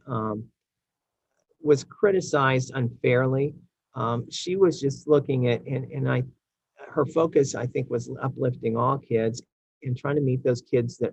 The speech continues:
are most at need, and s-, looking at urban centers where a lot of these kids are struggling and failing, and you have them dropping out of high school, dropping out of school.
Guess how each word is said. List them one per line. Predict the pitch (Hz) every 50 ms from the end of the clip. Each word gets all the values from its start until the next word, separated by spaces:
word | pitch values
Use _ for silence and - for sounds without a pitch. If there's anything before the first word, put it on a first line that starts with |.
| - -
are | 127 117
most | 123 123 120 123 127 - -
at | 113 110 -
need, | 127 127 127 123 117 113
and | 113 117
s-, | 120 - - - _
looking | 143 139 139 - 139 131 127
at | 120 117 117 - _ _ _ _ _ _ _ _
urban | 139 135 139 135 139 139 135
centers | 131 - 139 135 135 135 135 135 135
where | - 131 120
a | 120
lot | 117 120 123 127
of | 131 127
these | 127 127 123 - - _
kids | 123 123 123 123 123
are | 117
struggling | 120 - - - 127 120 120 123 131 131 131 131 120
and | 110 120 117 -
failing, | 123 120 120 120 123 131 131 135 131
and | 120 107 110 113
you | 110 110 113
have | 120 117 110 110 110 110 107 -
them | 117 107 107
dropping | 110 123 117 120 127 - 123 117
out | 120 117 113
of | 110 110 -
high | - 127 131 135
school, | 123 - - - 135 131 127
dropping | 127 127 120 113 120 117 - 120 123
out | 120 113
of | 113
school. | - - 131 131 127